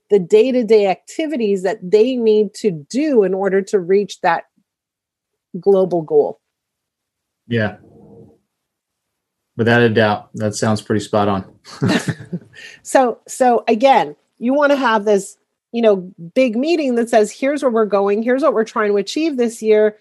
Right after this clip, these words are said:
Speaker 1: Here's what it means on a quarterly basis. Here's what it means on a monthly basis. And when we meet on a regular basis, once a week or whatever, we're gonna keep our eye on our goal. And if we're not reaching our goal and we need to change our plan,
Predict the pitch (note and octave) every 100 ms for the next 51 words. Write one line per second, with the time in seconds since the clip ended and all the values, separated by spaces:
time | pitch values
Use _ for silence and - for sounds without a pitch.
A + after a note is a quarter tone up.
0 | _ _ - C4 D4+ C#4+ C4 A#3 A3 A#3
1 | A3+ G#3 G3 - B3 A3+ A3+ G3+ F#3+ A3
2 | F4 - A3+ B3 - B3+ A#3+ A#3+ A3 G3+
3 | G#3+ G#3+ G3 F#3+ F#3 C4 F#4 C#4+ A3+ G3+
4 | G#3 A3 A3 A3 - _ _ - G3+ G#3+
5 | A#3 E4+ D4 B3 A#3 A3 G3+ C4+ C#4+ -
6 | G3 F#3+ F3+ G#3 F#4+ D#4 B3+ A3 F#3 E3+
7 | G#3+ B3+ A#3+ A#3 E3+ F3 F#3+ F3 G#3+ A3
8 | D3+ F3+ D4+ E4+ B3 A3+ A3+ _ _ G#3+
9 | A3+ B3 B3+ - C#4 D4 C#4+ - F#3 G3
10 | G3 - F#3+ F#3 F#3 F3 G3 F#3+ D#3 -
11 | _ - G3+ G3 - G3+ A#3+ D#4+ C#4+ G#3+
12 | G#3 B3+ F4 G3 F#3+ A3 - G#3+ F#3+ F3+
13 | F#3 F#3+ F#3+ A3 C4 C4+ A3 - - A#3
14 | A3+ G#3+ F#3 - - D#4 E4 B3 A3